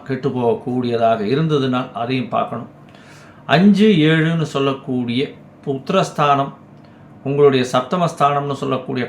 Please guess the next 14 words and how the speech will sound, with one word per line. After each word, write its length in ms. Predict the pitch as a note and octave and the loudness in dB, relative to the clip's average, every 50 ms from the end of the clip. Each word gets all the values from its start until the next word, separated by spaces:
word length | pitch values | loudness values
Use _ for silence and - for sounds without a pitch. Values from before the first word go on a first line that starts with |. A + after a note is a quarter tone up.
| - | 0
களத்திரஸ்தானம், 760 | A#2 C3 D3+ D3+ - F3 E3 C#3+ - - C3+ C3 C3+ C3+ C3 B2 A#2 | 0 0 0 0 -2 -6 -6 -6 -4 -2 -2 0 0 0 0 -2 -2
இது 100 | C3 D3+ D#3 | -2 0 0
ரெண்டுத்தினுடைய 720 | D3 C#3+ C#3+ D#3+ D#3+ D#3 - D#3 C#3+ C#3 C3 B2+ B2 A2+ A2 A#2+ | 0 -2 -2 -4 -6 -6 -6 -6 -4 -2 0 0 -2 -2 0 2
பாக்கியம் 380 | B2 C3+ C3+ C3 C#3 C3 A#2+ | 2 2 2 0 -2 -4 -4
இல்லாமல் 460 | A2 A#2 B2+ D3 D3 D3 D3 C3 B2+ - | -4 -4 -2 0 0 0 0 -4 -6 -6
போகாமல் 400 | B2 A#2 A2+ A#2 A2+ A2+ A2 G#2 G#2 | -6 -4 -2 -2 -2 -2 -4 -6 -6
இருக்கணும். 320 | G2 - A#2+ A2+ - - - - - - - - - - - - - - - - - - - - - - - - - - - | -8 -10 -14 -14 -16 -16 -20 -20 -20 -20 -20 -20 -20 -20 -20 -20 -20 -20 -20 -20 -20 -20 -20 -20 -20 -20 -20 -20 -20 -12 -4
இதை 180 | - E3 F#3+ F#3+ | 2 2 2 4
தவிர 280 | - G3 G3+ G#3+ A#3+ B3+ B3 G#3+ | 6 8 8 8 8 8 6 6
வந்து 160 | G3+ G#3 B3 C4+ C#4 - - - | 6 4 2 0 -4 -6 -4 -2
பன்னெண்டாம் 580 | D#3+ E3 F#3 G#3 G#3 G3+ G#3 G3+ G3 F#3 E3 D#3 | -2 0 2 2 4 4 4 4 4 4 2 2
இடமும் 280 | D#3 D#3 F3 F#3+ F#3 - - | 0 0 -2 -2 -6 -6 -4
சுபத்துவம் 420 | D3+ D3 D3+ D3 D3+ C#3+ C3 A#2 A2 | -2 -2 -2 -2 -2 -4 -4 -2 -2
அடையணும். 280 | A2 A2+ A2 G#2+ G2+ | -4 -4 -4 -6 -4